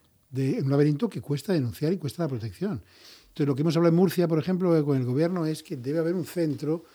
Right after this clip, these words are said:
de emergencia, veinti-, un centro de crisis veinticuatro horas, como recomiendan las instancias internacionales. Es decir, que no, que cualquier mujer que sienta que ha sido abusada sexualmente, o sea, violada o niña,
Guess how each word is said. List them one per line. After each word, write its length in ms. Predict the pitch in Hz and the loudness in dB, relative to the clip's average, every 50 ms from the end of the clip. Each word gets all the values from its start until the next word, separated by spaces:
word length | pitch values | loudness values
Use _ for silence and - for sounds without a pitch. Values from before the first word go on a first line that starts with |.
| _ _ _ _ _ | _ _ _ _ _
de 140 | - 127 123 | -4 -2 0
emergencia, 640 | 117 117 104 - - 151 147 135 - 170 165 170 | 0 -2 -2 0 0 2 2 2 0 0 0 0
veinti-, 360 | 165 139 135 120 110 156 175 127 - | 0 0 -2 -2 -2 -4 -6 -4 -4
un 140 | 139 131 - | -4 -4 -4
centro 240 | 156 151 143 143 | -4 -4 -2 -2
de 40 | 120 | -2
crisis 200 | 127 156 156 156 | 0 0 0 0
veinticuatro 560 | 143 123 101 - 107 - 147 147 143 - 147 | -2 -4 -4 -6 -8 -6 -6 -4 0 2 2
horas, 180 | 143 147 160 160 | 2 4 2 0
como 180 | - 165 139 123 | 0 -2 -2 -2
recomiendan 640 | 117 107 - 107 104 117 120 123 127 139 143 143 - _ _ _ _ _ _ _ _ _ - | -2 -4 -6 -4 -4 -2 -2 -2 -2 -2 -4 -6 -8 _ _ _ _ _ _ _ _ _ -6
las 140 | 160 120 110 | -4 -4 -2
instancias 280 | 104 139 131 120 131 | 0 -2 0 0 0
internacionales. 640 | 131 113 123 117 113 - - 117 104 98 92 95 107 | -2 -2 -2 -4 -4 -4 -6 -6 -6 -6 -6 -8 -6
Es 40 | |
decir, 200 | 107 120 113 107 - _ _ - - - _ _ _ | -6 -6 -6 -8 -10 _ _ -20 -20 -20 _ _ _
que 160 | - 127 117 | -6 -4 -2
no, 200 | 113 117 123 - | -2 -2 -2 -4
que 140 | - 135 117 | -6 -10 -8
cualquier 340 | - - 117 - - 160 156 | -6 -6 -8 -4 -2 0 2
mujer 400 | 165 147 - - 190 175 135 117 | 2 0 0 2 2 2 2 0
que 140 | - - 117 | -2 -8 -8
sienta 580 | - 143 139 123 - - 131 123 123 120 117 110 - | -6 -4 -4 -4 -4 -4 -2 -2 -2 -2 -4 -6 -6
que 100 | - 131 | -8 -8
ha 20 | |
sido 160 | - - 135 | -6 -4 -4
abusada 360 | 120 120 117 - - 160 135 | -4 -4 -4 -2 0 0 0
sexualmente, 600 | 117 123 101 - 135 123 123 143 151 139 120 131 | 0 -2 -6 -4 -4 -2 0 0 0 -2 -2 -4
o 40 | 113 | -4
sea, 120 | 101 110 120 | -4 -4 -4
violada 340 | 113 110 113 143 165 147 | -4 -2 0 0 0 0
o 60 | 117 113 | 0 0
niña, 360 | 127 156 170 156 160 214 | 0 0 0 0 -2 -4